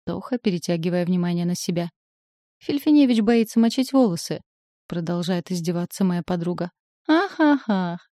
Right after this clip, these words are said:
после солёной морской воды никакой кератин не спасёт шевелюру льва». Благо, на эту реплику Дима уже особо не реагирует, лишь окатывает Лию злости и с разбегу слетает с пирса.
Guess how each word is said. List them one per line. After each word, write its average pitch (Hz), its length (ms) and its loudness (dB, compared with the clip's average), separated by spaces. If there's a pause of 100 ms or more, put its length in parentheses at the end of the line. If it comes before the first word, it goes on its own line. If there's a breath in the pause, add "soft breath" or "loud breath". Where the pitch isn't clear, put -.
после 175 400 -2
солёной 175 360 -2
морской 175 380 -2
воды 175 240 -2
никакой 180 440 -6
кератин 190 540 0
не 254 100 6
спасёт - 480 -4
шевелюру 175 540 0
льва». 175 260 -2 (720)
Благо, 190 480 0
на 175 160 -2
эту 175 160 -4
реплику 185 460 -4
Дима 202 420 2
уже 175 260 -2
особо 170 340 -6
не 180 140 0
реагирует, 185 580 -2 (300 soft breath)
лишь 302 300 -2
окатывает 180 580 -2
Лию 180 260 0
злости 180 460 -4
и 180 60 -4
с - 120 -12
разбегу 170 500 -4
слетает 175 520 -6
с - 100 -18
пирса. 180 460 -6